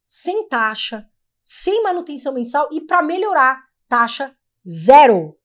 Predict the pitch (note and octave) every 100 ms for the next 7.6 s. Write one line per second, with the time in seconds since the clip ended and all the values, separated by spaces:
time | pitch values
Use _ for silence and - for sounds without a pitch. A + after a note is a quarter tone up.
0 | _ F3+ D#3+ G#3+ C#4+ B3 G3 F3+ - A3
1 | A3+ A#3 F3 D#3+ E3 _ _ _ - A3
2 | G4 B4 A#4+ D#4+ B3+ A#3+ C#4 C#4+ - -
3 | - B3 G3+ - _ _ - A#3 A3+ A#3+
4 | - F#3 - A#3+ A#3+ E3+ - _ _ -
5 | B3 C4 D4 - C4+ A#3+ G#3+ A#3+ - F#3+
6 | G3+ F#3+ A#3 A3 F3 - C#4+ E4 C4 G#3+
7 | A3+ G#3+ A3+ A#3 A#3+